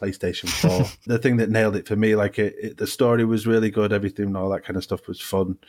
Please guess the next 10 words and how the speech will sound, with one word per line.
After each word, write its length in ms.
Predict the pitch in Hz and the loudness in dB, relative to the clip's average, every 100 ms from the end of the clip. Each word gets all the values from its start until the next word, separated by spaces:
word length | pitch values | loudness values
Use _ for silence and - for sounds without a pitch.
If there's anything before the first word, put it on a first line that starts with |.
| - - - _ _ _ - | -20 -20 -20 _ _ _ -4
But 180 | 82 | 0
yeah, 160 | 101 92 | 2 2
like, 420 | 90 87 - - | 2 0 -2 -4
like 180 | 101 87 | -4 -2
you 140 | 95 | 0
said, 260 | 92 98 - | -2 -2 -2
the, 260 | 95 92 90 _ _ - _ - | -4 -4 -8 _ _ -20 _ -2
they 140 | 98 | -2
kind 220 | 95 104 | 0 0
of 160 | 98 | 0